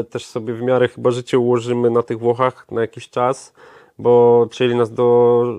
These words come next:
yy, przedszkola w ogóle państwowego jakimś cudem. Yy, i mamy walking distance od domu przedszkole. I potem też mamy szkołę jakąś tam prywatną, taką fajną, jakby wszystkie dzieciaki od nas z bloku tam chodzą, jakaś angielska.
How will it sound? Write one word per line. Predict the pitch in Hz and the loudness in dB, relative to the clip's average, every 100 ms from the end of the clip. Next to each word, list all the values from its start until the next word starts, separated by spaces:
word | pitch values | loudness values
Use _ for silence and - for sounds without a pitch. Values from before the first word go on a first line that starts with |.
| - 76 | -10 -10
yy, | 110 | -8
przedszkola | - 147 - 107 80 | -8 -8 0 0 0
w | 71 | -10
ogóle | 92 101 98 | -8 -4 -4
państwowego | - 95 - 95 95 95 | -4 -12 -12 -8 -6 -6
jakimś | 92 98 _ | -8 -10 _
cudem. | 98 95 113 139 _ _ _ _ _ - | -10 -6 -6 -8 _ _ _ _ _ -8
Yy, | - 98 98 92 | -2 2 2 0
i | 113 | 0
mamy | 123 127 | 2 2
walking | 127 127 120 | 0 -2 -6
distance | 123 120 113 | -4 -6 -4
od | |
domu | 110 117 | -2 -2
przedszkole. | 110 107 - 101 71 - _ _ | -4 -10 -8 -6 -6 -10 _ _
I | 113 | -8
potem | 117 113 107 | -6 -4 -6
też | 110 | -2
mamy | 117 113 | -2 -2
szkołę | - 156 151 | 2 4 4
jakąś | 143 127 | 2 -2
tam | 131 | -4
prywatną, | 123 131 131 - 127 117 | -2 0 0 0 -4 -4
taką | - 113 | -6 -6
fajną, | - 123 117 117 117 107 - | -2 -2 0 -4 -4 -10 -14
jakby | 104 | -16
wszystkie | - - 113 | -18 -12 -12
dzieciaki | 107 - - 104 | -8 -10 -8 -6
od | |
nas | 110 | -6
z | 107 | -4
bloku | 110 - | -6 -6
tam | - 101 | -8 -6
chodzą, | 107 104 | -4 -6
jakaś | 104 - 104 | -6 -8 -8
angielska. | 104 107 - - 123 | -4 -6 -6 -4 -4